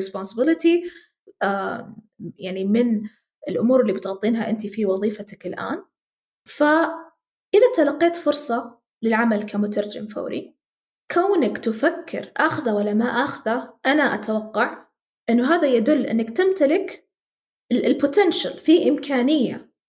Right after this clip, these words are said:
على الأقل إن تكون عندك هذه ال-، الملكة أو القدرة على تحويل هذه الكلمات إلى جسر من جسور التواصل. ممكن نتكلم على الثقافات وعلى، آه،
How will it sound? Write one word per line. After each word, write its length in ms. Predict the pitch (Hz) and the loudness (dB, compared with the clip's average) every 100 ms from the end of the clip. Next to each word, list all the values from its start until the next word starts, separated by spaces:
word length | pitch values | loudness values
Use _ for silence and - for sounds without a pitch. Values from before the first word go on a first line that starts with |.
| _ _ _ _ 208 | _ _ _ _ -2
على 160 | 214 | 0
الأقل 640 | 208 - - 196 339 - - | 0 -2 -6 -4 -4 -6 -4
إن 160 | 226 233 | -2 -2
تكون 220 | - 311 | 0 2
عندك 440 | 320 339 320 320 - | 4 4 2 0 -8
هذه 640 | 247 269 262 240 254 277 269 - | -2 0 -2 -4 -4 -4 -4 -2
ال-، 340 | 208 208 208 | 0 0 -2
الملكة 600 | - 208 202 247 240 226 | -2 0 2 2 0 -4
أو 120 | 196 | -2
القدرة 800 | 202 202 294 - 220 302 - - _ _ - | -2 0 0 0 0 -2 -4 -20 _ _ -8
على 160 | 220 247 | -2 -2
تحويل 580 | 247 - 294 285 294 233 | -2 -4 0 2 4 2
هذه 220 | 220 214 | 0 0
الكلمات 600 | 208 220 220 214 208 208 | -2 -2 2 2 0 -4
إلى 520 | - 220 220 233 - 208 | -4 -2 0 -2 -4 0
جسر 440 | 302 311 294 262 | 2 2 2 2
من 160 | 240 226 | 2 0
جسور 400 | 220 214 302 262 | -2 2 4 4
التواصل. 680 | - 233 226 220 220 107 - _ _ _ - | 2 -2 0 0 -4 -8 -10 _ _ _ -6
ممكن 320 | 214 214 254 | -2 2 2
نتكلم 380 | 247 - 254 226 | 2 0 0 0
على 120 | 196 | 0
الثقافات 880 | 196 - - 196 196 262 277 294 - | -4 -8 -6 -6 -2 0 2 0 -2
وعلى، 460 | 214 202 208 214 214 - - _ | -4 -2 -4 -4 -8 -14 -20 _
آه، 500 | - - - - - | -4 -4 -4 -8 -14